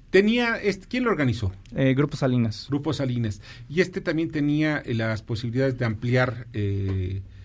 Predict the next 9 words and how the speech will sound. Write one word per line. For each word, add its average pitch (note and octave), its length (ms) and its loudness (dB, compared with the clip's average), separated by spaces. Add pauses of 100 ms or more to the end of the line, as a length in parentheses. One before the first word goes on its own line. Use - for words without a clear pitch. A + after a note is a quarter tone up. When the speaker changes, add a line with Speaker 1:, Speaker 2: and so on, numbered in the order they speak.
(500)
Speaker 1:
pues, A2 420 -4
eh, G#2+ 320 -2 (300)
sobre A#2+ 200 0
todo D3 200 -2
los B2 160 0
beneficios C3 640 -2
para A#2 220 -6
causas G#2 260 -4
sociales. A#2+ 640 -2